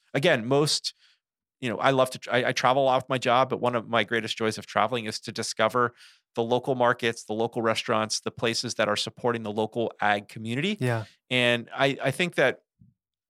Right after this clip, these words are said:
Speaker 1: when we begin to engage in, um, in investing our money in our community, in localized food systems, we're building a better world.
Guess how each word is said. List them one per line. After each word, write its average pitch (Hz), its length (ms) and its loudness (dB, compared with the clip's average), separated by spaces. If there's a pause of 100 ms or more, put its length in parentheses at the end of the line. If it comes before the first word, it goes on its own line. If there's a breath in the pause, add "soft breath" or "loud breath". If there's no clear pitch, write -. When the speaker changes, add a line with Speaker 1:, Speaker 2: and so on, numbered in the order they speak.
(100)
Speaker 1:
when 123 160 2
we 131 80 0
begin 127 320 -2
to 117 120 -4
engage 113 600 -2 (100)
in, 110 220 -6
um, 101 440 -4 (120)
in 101 320 -8 (340)
investing 123 500 0
our 117 100 2
money 117 240 2
in 127 200 -2
our 117 120 4
community, 110 380 -4
in 123 220 -4
localized 110 440 0
food 107 160 -4
systems, 104 440 -6 (380 loud breath)
we're 135 80 0
building 156 320 2
a 110 60 2
better 110 200 2
world. 98 560 -4